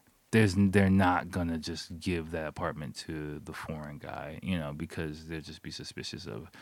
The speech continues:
for a lot of different reasons. It, it, I know it sounds fucked up, but it is fucked up. But that's just kinda how things roll in Japan, and you just gotta understand, like, that's the environment that you're living in.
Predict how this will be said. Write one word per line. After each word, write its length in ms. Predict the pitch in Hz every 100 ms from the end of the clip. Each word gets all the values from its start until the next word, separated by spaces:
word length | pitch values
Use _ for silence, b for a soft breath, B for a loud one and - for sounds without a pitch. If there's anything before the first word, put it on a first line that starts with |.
| B B _ _ - 80
for 380 | - 95 90 85
a 40 |
lot 200 | 82 76
of 40 | 76
different 260 | 78 69
reasons. 440 | 71 73 69 78 -
It, 360 | 110 113 117
it, 40 | 123
I 120 | 123
know 120 | 123
it 60 | 113
sounds 240 | 113 104
fucked 260 | 98 90 95
up, 160 | 85
but 220 | - 82 - B B B
it 100 | 101
is 100 | 127 -
fucked 300 | 76 - 76
up. 200 | - B B B -
But 280 | 101 90
that's 300 | - 90 85
just 200 | - 90
kinda 260 | - 90 80
how 340 | 87 85 85
things 280 | 78 90 85
roll 260 | 90 87 85
in 100 | 76
Japan, 540 | - - 87 80 80
and 300 | 78 80 80
you 140 | 92 92
just 180 | 87
gotta 140 | 85 78
understand, 520 | 82 - - 80 76
like, 160 | 76 76
that's 200 | 80 -
the 100 | 80
environment 460 | 80 80 82 80
that 160 | - -
you're 100 | 85
living 240 | 110 120
in. 180 | 113